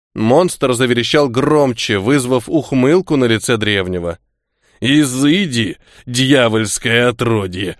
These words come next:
во имя Создателя!" Демон дернулся, оставив лапу в руке старика.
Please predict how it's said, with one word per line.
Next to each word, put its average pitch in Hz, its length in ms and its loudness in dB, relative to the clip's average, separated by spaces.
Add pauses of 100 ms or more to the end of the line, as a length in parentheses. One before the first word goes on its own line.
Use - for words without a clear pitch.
(240)
во 165 300 4
имя 160 360 4
Создателя!" 135 1040 0 (500)
Демон 160 580 2
дернулся, 123 840 0 (240)
оставив 131 640 -2
лапу 143 360 0
в 101 80 -4
руке 127 300 0
старика. 101 500 -6